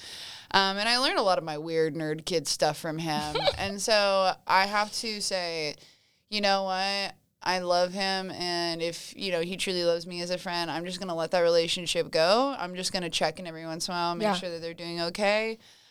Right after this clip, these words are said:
Speaker 1: Um, and then if it's meant to come back to me, it will. And if it doesn't, you know, I learned so much about myself from that relationship. I
Speaker 2: Totally.
Speaker 1: learned that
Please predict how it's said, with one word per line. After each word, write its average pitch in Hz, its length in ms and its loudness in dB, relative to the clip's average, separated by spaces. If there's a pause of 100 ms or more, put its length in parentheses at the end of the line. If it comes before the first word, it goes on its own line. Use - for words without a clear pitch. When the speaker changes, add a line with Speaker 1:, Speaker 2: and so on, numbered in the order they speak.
(220)
Speaker 1:
Um, 185 560 4
and 220 260 2
then 226 180 -2
if 226 100 -8
it's 233 140 -4
meant 233 180 2
to - 60 -8
come 262 180 -2
back 262 220 2
to 294 100 -8
me, 285 200 -2
it 285 80 -2
will. 233 560 0
And 185 140 -4
if 196 160 -6
it 214 160 -2
doesn't, 220 440 0
you 208 80 -6
know, 208 280 0
I 185 200 -2 (240)
learned 214 360 2
so 208 320 2
much 202 180 0
about 180 220 0
myself 185 600 -6
from 240 220 0
that 233 180 0
relationship. 262 1000 -2
I 208 160 -4
Speaker 2:
Totally. 185 200 0
Speaker 1:
learned 185 280 -6
that 170 280 -2